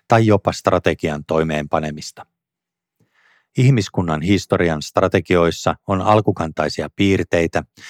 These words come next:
jotka ovat riippumattomia ajasta ja paikasta. Näihin kuuluvat harhauttaminen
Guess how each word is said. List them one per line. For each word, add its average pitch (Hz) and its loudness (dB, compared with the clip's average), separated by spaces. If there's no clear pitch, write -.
jotka 110 2
ovat 92 0
riippumattomia 85 -2
ajasta 87 0
ja 131 4
paikasta. - -8
Näihin 123 4
kuuluvat 101 4
harhauttaminen 85 0